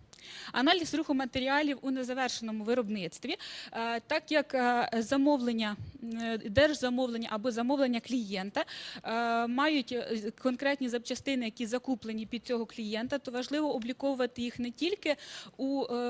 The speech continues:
на складі, а й у незавершеному виробництві. Тому що з точки зору бухгалтерського обліку при передачі, е, з-, запасів у незавершене виробництво, вони містяться,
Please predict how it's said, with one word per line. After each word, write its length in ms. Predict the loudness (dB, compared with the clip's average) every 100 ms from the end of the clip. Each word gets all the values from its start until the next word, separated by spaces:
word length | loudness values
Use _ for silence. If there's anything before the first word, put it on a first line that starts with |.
| 0 2 2
на 120 | 2
складі, 440 | 2 2 2 2 0
а 100 | 2
й 60 | 4
у 20 |
незавершеному 720 | 4 4 2 2 6 6 6
виробництві. 680 | 6 6 4 2 0 -2 -6 -6 -14 -8
Тому 180 | 0 2
що 120 | 2
з 40 | 0
точки 320 | -2 0 2
зору 240 | 4 6
бухгалтерського 640 | 6 6 6 4 0 0 2
обліку 280 | 0 -2
при 160 | 0 2
передачі, 560 | 2 2 2 2 2 0
е, 500 | 0 -2 -4 -2 -4
з-, 220 | -8 -4
запасів 580 | 0 4 4 4 0 2
у 80 | 2
незавершене 540 | 4 4 4 4 2
виробництво, 580 | 4 2 2 0 0 -2
вони 260 | 0 0
містяться, 480 | 0 0 -2 -4 -6